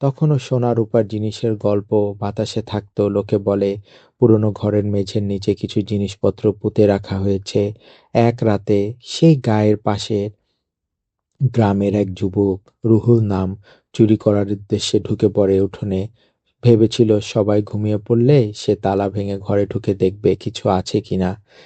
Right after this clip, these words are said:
কিন্তু হঠাৎ করেই মুরগি ডেকে ওঠে, একেবারে সেই নির্দিষ্ট উত্তর পূর্ব কোণ থেকে,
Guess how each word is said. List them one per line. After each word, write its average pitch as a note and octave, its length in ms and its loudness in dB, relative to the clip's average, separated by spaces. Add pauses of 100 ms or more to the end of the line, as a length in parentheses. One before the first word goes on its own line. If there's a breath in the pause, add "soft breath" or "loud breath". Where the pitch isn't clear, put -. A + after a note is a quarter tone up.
(180 soft breath)
কিন্তু C#3 680 4 (340)
হঠাৎ C#3 340 -2 (100)
করেই B2 480 4 (520)
মুরগি A#2 380 2
ডেকে F#2+ 360 -2
ওঠে, G2+ 380 -8 (520)
একেবারে A#2+ 720 2
সেই A2+ 220 -2
নির্দিষ্ট G2+ 540 -6
উত্তর G2+ 460 -2
পূর্ব G2+ 440 -4
কোণ G2+ 300 -6
থেকে, G2+ 460 -4